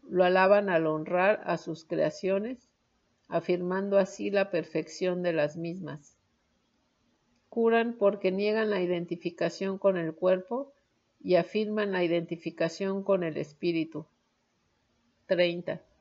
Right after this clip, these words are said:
Dado que los milagros reconocen el espíritu, ajustan los niveles de percepción y los muestran en su debido lugar.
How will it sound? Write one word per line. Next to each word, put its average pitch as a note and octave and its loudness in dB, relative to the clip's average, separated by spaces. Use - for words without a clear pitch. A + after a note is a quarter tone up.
Dado F#3 0
que F#3 0
los F#3 2
milagros G#3 0
reconocen F#3+ 0
el D#3 0
espíritu, G3+ -6
ajustan A3+ -2
los F3+ 0
niveles F#3 2
de F3+ 2
percepción G3 -4
y F3+ -6
los F3 -2
muestran G3+ -2
en F#3 -4
su E3+ -6
debido F3+ 0
lugar. D3+ -2